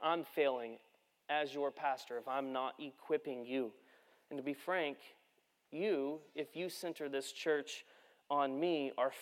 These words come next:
failing to walk worthy of the calling that he's given you. There's people that I'll never be able to reach in Aledo, in Weatherford, Hudson Oaks. There's people in your work office that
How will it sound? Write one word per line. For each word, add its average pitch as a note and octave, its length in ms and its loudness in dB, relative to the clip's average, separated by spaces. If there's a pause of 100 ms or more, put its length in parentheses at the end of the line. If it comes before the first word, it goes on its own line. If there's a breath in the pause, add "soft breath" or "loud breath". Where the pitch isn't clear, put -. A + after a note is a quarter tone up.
failing C#3+ 560 0
to - 140 -6
walk C#3 340 0
worthy D3 380 0
of B2+ 80 -6
the B2+ 80 -8
calling C3+ 420 -2
that A2+ 140 -10
he's C3+ 200 -10
given A#2 300 -8
you. A#2 160 -8 (1080)
There's D3+ 120 -6
people G3+ 340 -6
that C3 120 4
I'll D3 140 2
never C#3+ 260 -2
be D3 160 -2
able C#3+ 140 0
to C3+ 80 -2
reach B2+ 280 -4
in A#2+ 60 -8
Aledo, A2+ 360 -4 (260)
in B2+ 100 -8
Weatherford, A#2+ 440 -2 (120)
Hudson C#3 300 -2
Oaks. - 380 -10 (260 soft breath)
There's - 240 -4
people F3 160 -2
in D#3+ 60 0
your E3+ 120 0
work E3 320 0
office E3 380 -2
that C#3 260 4